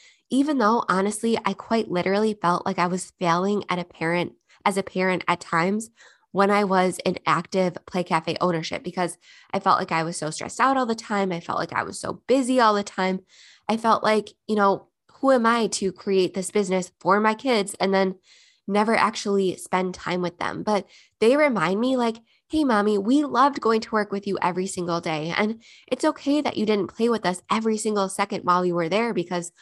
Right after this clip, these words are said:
we came up with all these fun games and we created all these fun memories and we really bonded together." And they met new friends and they took new classes and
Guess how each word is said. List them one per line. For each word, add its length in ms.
we 180
came 220
up 120
with 160
all 140
these 220
fun 220
games 440
and 180
we 100
created 420
all 120
these 240
fun 160
memories 440
and 120
we 80
really 280
bonded 500
together." 460
And 220
they 100
met 240
new 300
friends 400
and 120
they 80
took 220
new 140
classes 580
and 160